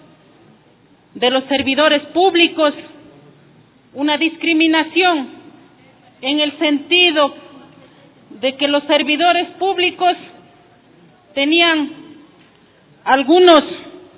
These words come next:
derechos adquiridos y los trabajadores no tenían el mismo derecho.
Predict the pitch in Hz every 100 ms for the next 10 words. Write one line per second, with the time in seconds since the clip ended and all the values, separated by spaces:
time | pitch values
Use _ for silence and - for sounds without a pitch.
0 | _ _ - 196 247 302 370 339 330 269
1 | 262 294 330 370 370 381 - - - -
2 | - _ _ _ 247 277 294 311 302 294
3 | 302 294 330 330 277 330 330 330 370 403
4 | 320 277 262 269 247 262 254 254 254 -
5 | 247